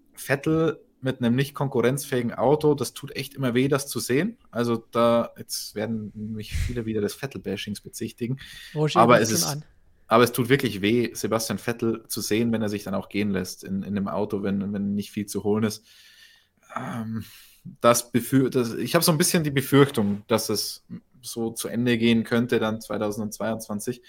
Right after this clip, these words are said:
Speaker 1: Und da hängt einfach wirklich alles bei ihm dran. Wenn's läuft, dann hoffe ich, ich würd's mir wünschen. Ich würd mir nichts, glaub ich, mehr wünschen als in der Saison zweitausendzweiundzwanzig, als dass wir noch einmal den Sebastian Vettel sehen,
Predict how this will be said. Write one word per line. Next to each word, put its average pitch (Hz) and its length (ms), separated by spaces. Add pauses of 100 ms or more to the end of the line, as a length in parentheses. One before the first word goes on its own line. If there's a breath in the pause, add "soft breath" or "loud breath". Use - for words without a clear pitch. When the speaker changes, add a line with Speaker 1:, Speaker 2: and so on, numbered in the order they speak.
(760 loud breath)
Speaker 1:
Und 117 460 (420)
da 117 320
hängt 135 320
einfach 120 240
wirklich 135 320
alles 127 400
bei 104 80
ihm 95 220
dran. 95 260
Wenn's 131 300
läuft, 170 480 (260)
dann 135 480 (720)
hoffe - 380
ich, - 240 (280)
ich 117 120
würd's 143 180
mir 135 120
wünschen. 180 360
Ich 101 120
würd 143 120
mir 151 300
nichts, - 340
glaub 175 140
ich, 160 180
mehr 156 220
wünschen 156 240
als 139 120
in 143 60
der 135 100
Saison 135 300
zweitausendzweiundzwanzig, 135 1080 (300 loud breath)
als 123 180
dass 131 160
wir 135 80
noch 123 140
einmal 151 420
den 147 100
Sebastian 135 420
Vettel 127 220
sehen, 117 240